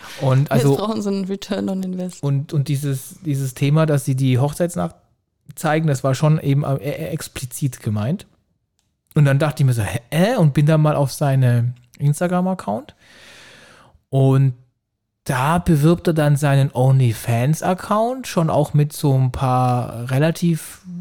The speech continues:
Speaker 1: ei-, eigenartig klaren Begriffen. Und wenn man dann auf den OnlyFans-Account geht,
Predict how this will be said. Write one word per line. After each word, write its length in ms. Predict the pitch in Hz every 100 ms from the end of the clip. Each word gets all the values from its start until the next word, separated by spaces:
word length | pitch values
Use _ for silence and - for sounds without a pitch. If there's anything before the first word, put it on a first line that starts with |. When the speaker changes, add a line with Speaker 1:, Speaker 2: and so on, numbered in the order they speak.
| 165 -
Speaker 1:
ei-, 380 | - 131 139 147
eigenartig 680 | - 139 175 185 175 156 147
klaren 520 | - 143 131 151 156
Begriffen. 540 | 143 120 110 123 196 220
Und 140 | 196
wenn 120 | 160 160
man 100 | 160
dann 120 | 156
auf 160 | 151
den 160 | - 135
OnlyFans-Account 1300 | - 143 143 123 - 208 277 277 - 160 131 104 110
geht, 380 | - 107 - -